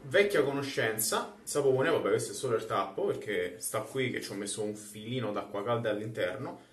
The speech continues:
ed è quello arricchito con l'olio di argan. E non è affatto male come prodotto, non so se ancora si trova, io lo comprai un sacco di tempo fa. Come dopo barba ci andiamo ad abbinare un Denim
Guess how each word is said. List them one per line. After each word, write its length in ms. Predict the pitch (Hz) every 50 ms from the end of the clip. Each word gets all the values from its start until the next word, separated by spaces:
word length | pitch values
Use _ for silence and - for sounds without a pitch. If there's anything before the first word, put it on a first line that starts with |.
| - _ _ _ _ _ _ _
ed 140 | - 247 -
è 80 | 170
quello 180 | - 143 127 120
arricchito 420 | 120 - - - - 127 117 113
con 120 | 113 120 107
l'olio 180 | 110 107 107
di 80 | 107 104
argan. 640 | 98 92 90 90 92 92 92 92 92 90 - - - - _ _ _ _ _ _ - - - _ _
E 420 | _ - 233 247 247 226 214 214 214 233
non 200 | 240 254 262 262
è 40 | 247
affatto 420 | 131 127 - 151 135 - - 139
male 280 | 135 113 98 87 92 95
come 160 | 101 104 104
prodotto, 680 | - 113 107 - 104 101 101 - - 104 92 - - - - _ _ -
non 180 | 147 202 226
so 240 | 214 - - 151 135
se 80 | - 107
ancora 320 | 104 104 - - 104 107
si 140 | 104 - 110
trova, 600 | 104 107 104 101 101 107 151 208 226 - - - - - _ _ _ _ _ _
io 340 | - 123 123 120 117 110 107 104 101 98 98 98 95 95 - - - - - - - - - - -
lo 180 | 117 110 113
comprai 320 | 113 113 104 101 101 104 104
un 80 | 101
sacco 460 | 101 - - 113 107 107 - - 104
di 80 | 101 101
tempo 320 | 101 95 85 - - 107
fa. 360 | - - 85 - - - - - - _
Come 240 | _ - 175 180 185
dopo 240 | 175 185 185 185 185
barba 360 | 180 196 185 170 - 117 113
ci 60 | 113 123
andiamo 180 | 143 151 151
ad 80 | 135 135
abbinare 640 | 127 - 143 147 143 131 110 98 92 90 87 - - - - - - - - -
un 220 | 123 123 120 110 - -
Denim 680 | 127 160 160 156 131 113 107 101 101 95 95 87 -